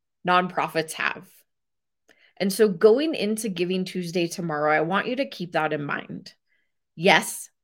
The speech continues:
I want to break a myth. Nonprofits can make money. <laughs> Just because you're a nonprofit does not mean you're not a business. Just because you're a charity does not mean that you can't make money. Also,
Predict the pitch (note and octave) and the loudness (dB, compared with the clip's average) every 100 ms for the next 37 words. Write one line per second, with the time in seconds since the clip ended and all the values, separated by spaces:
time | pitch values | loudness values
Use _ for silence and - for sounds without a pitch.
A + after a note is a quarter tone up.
0 | _ E3+ E3 - F3+ F3+ F#3 G#3 B3+ G3 | _ -2 0 -2 -4 -2 0 2 4 4
1 | F#3+ - - _ _ _ _ _ _ _ | 2 -6 -20 _ _ _ _ _ _ _
2 | _ F3+ F#3 F#3+ F#3+ G3 A3 A3 - G#3 | _ 2 4 4 0 2 2 0 -6 -2
3 | E3+ G3+ A#3 C4 A#3 F3+ F3+ G3+ D#4 C#4+ | 0 0 0 0 0 0 -2 -4 -6 -10
4 | _ _ _ - A3 G3 - G3+ - - | _ _ _ -10 -10 -8 2 2 2 -6
5 | A3 C4 A#3 A3+ A#3 A3 G#3+ A#3+ G3+ G3 | 0 0 2 2 4 4 2 2 2 2
6 | G3 - G#3 G3+ F3+ E3+ E3 - G3 G3 | 0 0 0 0 0 0 0 0 -2 0
7 | A3 A3+ G3 F3+ G#3+ G#3+ F#3 E3 D3 F#3 | 0 2 2 2 0 2 0 0 -4 -6
8 | A3+ - - _ _ _ _ _ _ _ | -6 -12 -18 _ _ _ _ _ _ _
9 | F3 F#3+ F#3+ - A3+ A3+ G#3 A3+ A#3+ B3 | 0 2 2 0 -2 0 2 2 2 0
10 | B3+ G3 D#3 D#3+ E3 F#3+ - - _ G3+ | -2 -2 -2 -4 -4 -6 -8 -16 _ -2
11 | F3+ F3 E3 F#3 - F3+ F3+ F#3+ F#3+ D#3+ | -2 -2 -2 -2 -2 -6 -4 -4 -4 -2
12 | F#3 F#3+ G3 F#3 - F#3 G#3 F#3+ D#3+ D#3 | -2 -2 -4 -6 -6 -6 -4 -4 -4 -4
13 | E3 G#3 _ _ _ _ _ _ _ - | -8 -10 _ _ _ _ _ _ _ 2
14 | G3+ G3 G#3+ G3 G3 G3 | 4 4 4 4 2 -2